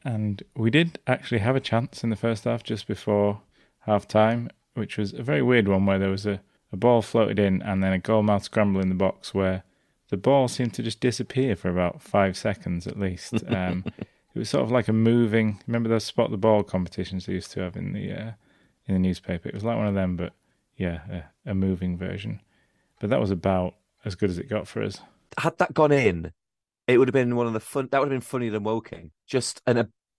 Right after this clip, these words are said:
Speaker 2: abysmal first half, and then a lovely floated ball in by, uh, by, um, Batty. Absolute havoc in a Dagenham area, just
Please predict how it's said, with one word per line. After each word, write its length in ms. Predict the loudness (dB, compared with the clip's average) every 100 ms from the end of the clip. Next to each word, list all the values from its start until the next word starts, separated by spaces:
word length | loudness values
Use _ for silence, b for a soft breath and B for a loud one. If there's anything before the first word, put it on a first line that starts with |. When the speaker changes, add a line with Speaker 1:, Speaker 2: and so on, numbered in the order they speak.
| -2
Speaker 2:
abysmal 560 | 0 0 -2 0 0
first 380 | 0 0 -2 -2
half, 520 | -2 0 -2 -6 -14 _ _ _
and 180 | -6 -2
then 160 | -2 0
a 120 | -2
lovely 340 | -2 -4 -4
floated 300 | -6 -6 -4
ball 180 | -2 -2
in 120 | -2
by, 220 | -4 -4 -6 -8
uh, 220 | -4 -4
by, 420 | 0 0 0 -2 -4
um, 200 | -6 -6
Batty. 540 | -6 -6 -6 -8 -8 _ _ _ _
Absolute 520 | -2 -2 -2 0 0
havoc 440 | 2 0 0 -2 -4
in 80 | -4
a 40 |
Dagenham 320 | -2 -2 -2
area, 500 | 0 0 0 -2 -4
just 340 | -6 -10 -12